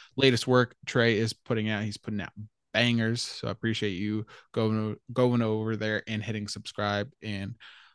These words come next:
uh, that way you can support Trey and all the great work he does. And be sure to check out half street high heat dot com. We got articles coming out daily with all the latest content, not only for the Nats, but college baseball and the M L B as well.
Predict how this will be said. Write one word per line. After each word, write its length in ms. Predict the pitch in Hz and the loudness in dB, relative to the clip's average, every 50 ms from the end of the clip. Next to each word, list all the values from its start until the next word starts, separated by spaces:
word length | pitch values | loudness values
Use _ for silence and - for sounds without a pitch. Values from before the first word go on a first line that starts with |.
| _ - | _ -8
uh, 180 | - 104 95 101 | -6 -6 -4 -4
that 220 | 98 98 92 60 | -2 -2 -2 -2
way 140 | 78 95 98 | -4 -4 -4
you 180 | 98 98 98 104 | -4 -6 -8 -8
can 200 | - - 101 98 | -8 -8 -8 -6
support 400 | - - 107 - 104 104 - - | -8 -8 -8 -8 -8 -8 -8 -6
Trey 220 | - 104 98 95 | -6 -6 -4 -4
and 80 | 95 101 | -4 -4
all 140 | 92 92 98 | -6 -6 -6
the 80 | 104 | -6
great 200 | 104 104 92 85 | -6 -6 -4 -2
work 220 | 104 113 117 113 - | -2 -2 -2 -2 -2
he 80 | 123 | 0
does. 240 | 113 117 117 117 113 | 0 2 2 0 0
And 220 | - 131 123 120 | 0 0 0 0
be 100 | 123 123 | 0 0
sure 160 | 113 - 135 123 | 0 0 0 -2
to 140 | - - | -2 -4
check 220 | 113 - 123 117 117 | -4 -2 -2 -2 0
out 140 | 113 107 104 | -2 -2 -2
half 200 | - 113 110 - | -2 -4 -4 -2
street 200 | - 110 107 104 | -2 -4 -2 -2
high 160 | 107 107 107 | 0 -2 -2
heat 140 | 107 110 104 | -2 -2 0
dot 220 | - 101 98 - | 0 0 0 0
com. 360 | - - 110 110 107 107 107 - - - - - _ - | 0 0 2 2 2 0 -2 -4 -10 -20 -20 -20 _ -4
We 40 | 120 | 0
got 140 | 117 113 - | 0 2 2
articles 400 | - 107 104 104 - - 107 98 | 2 0 0 0 -2 -4 -4 -2
coming 240 | - - 107 104 101 | -2 -2 0 0 0
out 180 | 90 76 95 | -2 -4 -2
daily 440 | 107 123 120 120 117 117 113 110 110 | 2 4 4 4 4 4 2 0 -2
with 180 | 107 107 107 107 | -2 -4 -2 0
all 240 | 104 104 101 104 107 | 2 2 2 2 0
the 120 | - 107 | -2 -2
latest 300 | 104 107 107 98 101 - | -2 0 0 -2 -2 -4
content, 480 | - 113 107 107 107 - 110 104 95 110 | -2 -2 0 0 -2 -2 -4 -4 -4 -2
not 200 | 135 135 127 113 | -2 -2 -2 -2
only 160 | 104 107 107 | -2 -2 -2
for 160 | - - 101 | -2 -4 -4
the 60 | 98 | 0
Nats, 360 | 98 101 98 98 101 - - | 2 2 2 2 0 -2 -6
but 220 | - - 101 92 - | -6 -6 -6 -4 -4
college 320 | - 101 92 101 101 - | -6 -6 -4 -6 -6 -6
baseball 400 | - 92 101 - - 95 95 80 | -6 -6 -6 -6 -6 -6 -6 -6
and 240 | - 92 92 95 - - - - - _ _ _ _ _ | -6 -6 -8 -10 -12 -14 -20 -20 -20 _ _ _ _ _
the 140 | - 107 - - - | -8 -8 -8 -6 -4
M 220 | 101 104 98 101 | -4 -2 -2 -2
L 160 | 95 92 92 | -2 -4 -4
B 300 | 92 - 98 95 90 - - | -6 -6 -6 -6 -6 -8 -8
as 300 | - 85 85 90 85 - - - _ _ _ _ _ _ _ _ _ | -8 -8 -8 -8 -10 -12 -14 -20 _ _ _ _ _ _ _ _ _
well. 320 | - 131 147 143 123 92 | 2 4 6 6 6 4